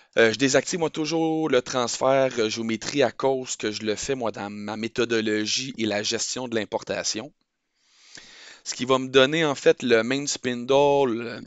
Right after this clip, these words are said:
euh, position, euh, qui changera pas. Mais on va avoir une position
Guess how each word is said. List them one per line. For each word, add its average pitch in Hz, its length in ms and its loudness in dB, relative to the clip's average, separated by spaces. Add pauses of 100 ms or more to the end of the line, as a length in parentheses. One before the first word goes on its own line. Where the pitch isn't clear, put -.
(120)
euh, 87 100 -6 (100)
position, 113 480 -4 (140)
euh, - 100 -14 (340)
qui - 80 -6
changera 104 480 -6
pas. 151 220 -6 (1500)
Mais 147 400 2 (480)
on 165 160 0
va 143 120 4
avoir 135 200 2
une 123 120 -6
position 120 580 -6